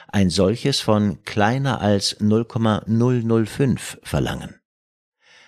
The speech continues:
Bei Anwendung eines P-Wertes von nur kleiner als null Komma null fünf droht anscheinend in der Hälfte bis zu zwei Drittel der Fälle,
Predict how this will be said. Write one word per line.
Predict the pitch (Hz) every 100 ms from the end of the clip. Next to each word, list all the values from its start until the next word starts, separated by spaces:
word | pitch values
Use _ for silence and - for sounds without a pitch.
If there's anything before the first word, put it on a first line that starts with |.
| _ -
Bei | 107 110 110 -
Anwendung | 117 147 104 98 101 98 101
eines | - 85 73 -
P-Wertes | - 110 101 82 85 82 80 78
von | - 87
nur | 80 76 73
kleiner | - 82 98 113 65
als | 82 78 -
null | 87 87
Komma | - 73 76
null | 82 80
fünf | - 98 104 151 - - - - _ -
droht | 107 147 165
anscheinend | 92 87 - 92 101 117 127 117
in | - 71
der | 71
Hälfte | 73 107 107 - 98 92
bis | - 131 -
zu | - - 110 107
zwei | - - 101 101
Drittel | - 135 87
der | 69 76
Fälle, | - 98 117 151